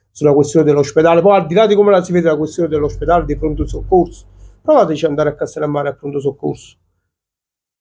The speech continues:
Mi serve da Vico Equense a Torre del Greco, provateci. Con un osso, con l'osso rotto, non ci sono, no, non c'è il medico, se non trovate il medico dovete aspettare ventiquattro ore, se non quarantotto ore in barella per avere la visita per così.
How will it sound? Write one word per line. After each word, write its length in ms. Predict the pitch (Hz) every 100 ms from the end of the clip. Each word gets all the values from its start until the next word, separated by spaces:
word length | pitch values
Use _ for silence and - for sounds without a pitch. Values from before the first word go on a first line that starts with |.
| _
Mi 100 | 170
serve 280 | 175 170 170
da 100 | 170
Vico 200 | 185 208
Equense 320 | 247 240 220
a 40 |
Torre 220 | 220 185
del 100 | 156
Greco, 300 | - - 151 _
provateci. 560 | 254 185 - - _ _ _ _ _ _ _ _ _ _ _ _ _ _
Con 140 | 165
un 140 | 175
osso, 520 | 180 175 - 160 160 151
con 160 | 156
l'osso 300 | 156 160 -
rotto, 240 | 139 - 185
non 120 | 196
ci 100 | 185
sono, 540 | 175 160 151 147 147
no, 160 | 160 190
non 160 | 196 202
c'è 160 | 196
il 80 | 151
medico, 320 | 156 160 156
se 100 | 135
non 80 | 196
trovate 280 | 190 180 156
il 60 |
medico 280 | 151 160 151
dovete 200 | 147 151
aspettare 640 | 143 - - _ _ - 151
ventiquattro 600 | 160 156 165 185 180 165
ore, 200 | 165 151
se 120 | 165
non 140 | 165
quarantotto 580 | 151 151 156 156 147 156
ore 140 | 147 147
in 100 | 143
barella 400 | 147 71 69 71
per 120 | 73
avere 280 | 76 147 151 _ _ - 92
la 80 | 139
visita 240 | 151 143
per 360 | 139 143 139 151
così. 260 | - 233 -